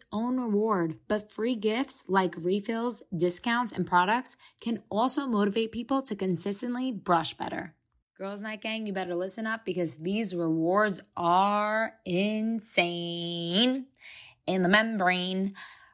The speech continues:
earn daily points for brushing two minutes a day, twice a day. Earn bonus points for challenges like streaks. Redeem points for Quip and partner rewards. This is my favorite part about it,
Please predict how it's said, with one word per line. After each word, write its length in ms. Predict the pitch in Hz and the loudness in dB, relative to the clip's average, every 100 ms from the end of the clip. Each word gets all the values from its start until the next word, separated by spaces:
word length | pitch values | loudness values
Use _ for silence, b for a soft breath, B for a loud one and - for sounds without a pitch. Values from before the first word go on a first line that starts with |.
| _ | _
earn 460 | 208 214 226 240 277 - 160 | 2 4 2 0 -2 -2 4
daily 380 | 185 190 196 202 | 4 6 2 0
points 400 | - 185 175 180 | 0 0 0 0
for 100 | 165 | 0
brushing 560 | 170 170 180 170 180 - _ | 0 -2 -2 -2 -4 -8 _
two 220 | - 262 302 | -2 6 8
minutes 280 | 311 320 | 6 4
a 80 | 262 | 0
day, 360 | 202 185 180 185 | 4 4 4 2
twice 320 | - 175 165 | 0 0 0
a 40 | |
day. 320 | 165 190 - - | 0 -2 -2 -2
Earn 260 | 196 196 170 | 2 4 4
bonus 300 | 202 226 - | 2 0 -4
points 320 | 247 254 220 | -4 -4 -2
for 100 | 208 | -2
challenges 520 | 196 185 190 208 185 | 0 0 2 0 0
like 180 | 185 175 | -2 -2
streaks. 480 | - 170 156 - - B B | -2 -4 -4 -8 -16 B B
Redeem 520 | - 202 175 196 269 294 | 4 6 6 2 2 0
points 340 | 220 208 202 | 0 0 0
for 140 | 196 | -2
Quip 280 | 190 190 175 - | 0 -2 -2 -2
and 340 | 185 180 165 - | 0 0 -2 -2
partner 440 | 208 220 269 269 | -2 0 -2 -4
rewards. 760 | 208 180 185 165 - 107 - - _ _ | 0 2 4 4 2 -4 -8 -16 _ _
This 320 | 170 175 226 | -14 -10 -10
is 80 | 240 | -6
my 160 | 247 208 | -4 -2
favorite 300 | 196 180 170 | 0 -2 -2
part 180 | 180 170 | -2 0
about 220 | 175 175 | 0 2
it, 260 | 190 214 | 0 0